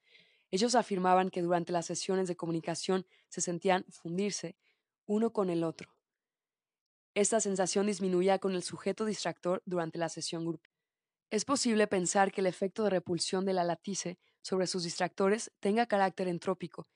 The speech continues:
mientras que el del atractor extraño del futuro ideal del hipercampo sea antientrópico.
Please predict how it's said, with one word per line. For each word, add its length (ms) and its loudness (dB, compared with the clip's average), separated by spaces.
mientras 340 0
que 80 -2
el 80 0
del 140 2
atractor 420 0
extraño 400 0
del 120 -2
futuro 320 -2
ideal 280 2
del 140 -4
hipercampo 600 -4
sea 460 -2
antientrópico. 920 -8